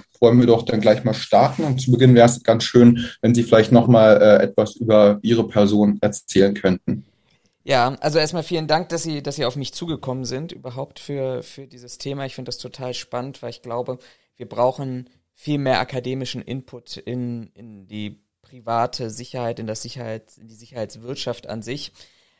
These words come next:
Speaker 2: Ähm, zu meiner Person, ich bin, mein Name ist Florian Horn, ich bin Anfang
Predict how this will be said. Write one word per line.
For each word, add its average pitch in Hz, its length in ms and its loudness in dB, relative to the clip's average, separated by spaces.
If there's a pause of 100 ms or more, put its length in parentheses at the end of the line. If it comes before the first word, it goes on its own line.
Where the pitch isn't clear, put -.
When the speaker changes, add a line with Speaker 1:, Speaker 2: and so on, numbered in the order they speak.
(160)
Speaker 2:
Ähm, 123 760 -4 (260)
zu - 100 -14
meiner 151 300 2
Person, 147 640 -8
ich - 240 -16
bin, 123 560 -8 (300)
mein 120 180 -10
Name 110 140 -6
ist 107 80 -12
Florian 113 280 -8
Horn, 160 220 -2
ich - 100 -14
bin 123 160 -12
Anfang 117 600 -14